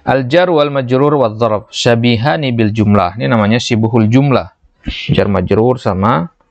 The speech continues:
dzarf. Ini namanya syibuhul jumlah. Wa huma yata'allaqani bi mahdzufin taqdiru ka'inun. Kedua kata ini, jar majrur dan dzarf,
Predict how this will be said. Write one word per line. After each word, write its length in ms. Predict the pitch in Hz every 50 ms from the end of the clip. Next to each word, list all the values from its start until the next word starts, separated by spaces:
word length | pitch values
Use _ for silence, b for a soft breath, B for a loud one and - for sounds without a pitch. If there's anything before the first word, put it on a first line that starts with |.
| _ _ _
dzarf. 640 | - 117 90 98 98 98 92 90 - - _ _ -
Ini 160 | - - 107
namanya 560 | 107 101 95 87 87 95 101 110 127 160 165 - _ _ _ _ _ -
syibuhul 720 | - - 107 98 - 101 - 104 123 143 156 156 185 - _ _ _ _ _ -
jumlah. 640 | - 104 110 104 98 90 90 87 87 90 90 90 101 - _ _ _ - _ _ _ _ B B B B B B
Wa 160 | - 117 127
huma 480 | 123 151 165 170 170 170 170 165 165
yata'allaqani 1040 | 147 147 - - 123 - 139 151 151 143 131 127 123 - - 147 151 151 147 139 135
bi 80 | 135 127
mahdzufin 720 | 123 120 117 120 123 117 131 139 135 120 135 127 120 117
taqdiru 800 | - 120 113 - 120 117 131 147 143 127 113 110 110 107 107 107
ka'inun. 720 | - 113 104 104 90 76 107 120 123 117 107 92 82 - - _ _ _ _ _ _ _ b b b b b b b b b b b b _ _ _ _ _ _ _ _
Kedua 480 | - 117 113 127 139 156 170 180 170 -
kata 320 | 156 139 - - 120 107
ini, 300 | 104 104 95 92 101 113 120
jar 80 | 117
majrur 380 | 120 123 120 110 110 120 127 120
dan 160 | 117 110 104
dzarf, 400 | 92 - 85 80 73 82 90 -